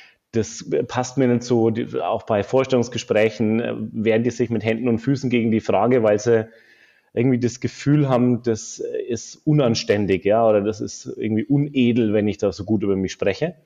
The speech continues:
Und das Dritte ist, dass man dann wirklich die Stärken auch einsetzen kann. Und, ähm, wenn ich das schaffe, meine Stärken einzusetzen, dann lerne ich schneller zum Beispiel auch.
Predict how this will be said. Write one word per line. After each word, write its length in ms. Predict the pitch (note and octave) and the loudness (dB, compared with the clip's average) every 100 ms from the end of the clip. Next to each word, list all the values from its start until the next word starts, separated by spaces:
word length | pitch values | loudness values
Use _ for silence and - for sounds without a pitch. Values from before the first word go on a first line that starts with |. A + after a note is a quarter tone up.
| _ _ - - _ - | _ _ -20 -20 _ -2
Und 120 | A2+ | -2
das 120 | A2+ | 2
Dritte 260 | C3 D3+ D#3+ | 2 4 2
ist, 180 | D3+ | 2
dass 120 | C#3+ C3 | 0 2
man 100 | C3 | 4
dann 120 | B2+ | 4
wirklich 220 | C#3 C3 | 0 -2
die 80 | B2+ | -2
Stärken 280 | - G#2+ A#2 | 2 2 2
auch 80 | |
einsetzen 540 | F#2+ G#2 A#2 F#2+ - G2+ | 0 -2 -2 -6 -4 -2
kann. 300 | G#2 B2+ D3 - _ _ | 0 -2 -6 -14 _ _
Und, 680 | G#2 G#2 G#2+ A2 G#2+ G#2+ G2+ | -2 0 2 0 -2 -4 -10
ähm, 640 | F#2+ G2+ F#2+ F#2 F#2+ G2 G#2 | -8 -6 -6 -8 -12 -10 -4
wenn 160 | G#2+ | -4
ich 140 | F2 - | -4 -10
das 180 | F#2 - | -10 -8
schaffe, 640 | - G2+ A#2 - F#3+ A#3+ _ | -4 -2 -2 -2 -2 -4 _
meine 240 | C3+ C#3 | -6 -6
Stärken 320 | C#3+ B2+ C3 | -4 -4 -4
einzusetzen, 560 | A2+ B2+ B2 B2+ A#2+ A2+ | -6 -8 -6 -6 -6 -2
dann 140 | G#2+ | 0
lerne 240 | G#2+ A#2+ C#3 | 0 0 -2
ich 80 | - | -2
schneller 340 | A#2+ A2 A2+ | 0 0 0
zum 160 | - G#2+ | -2 -2
Beispiel 380 | F#2+ F#2+ G2+ | -2 -2 -4
auch. 240 | E2+ F#2 | -2 -2